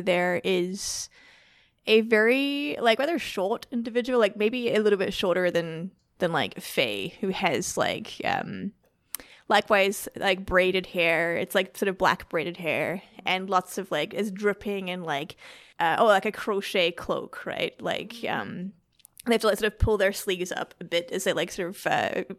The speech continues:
make some tea, and they turn around and they, like, s-,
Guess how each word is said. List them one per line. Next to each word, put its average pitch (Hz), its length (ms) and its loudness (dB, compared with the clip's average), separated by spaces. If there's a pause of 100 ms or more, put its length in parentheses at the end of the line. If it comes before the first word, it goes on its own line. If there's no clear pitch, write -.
(500)
make 190 200 0
some 185 200 -2
tea, 175 360 -2
and 180 120 -4
they 180 60 -6
turn 202 180 0
around 185 480 2 (680)
and 202 200 2
they, 185 180 8
like, 180 400 2
s-, - 160 -8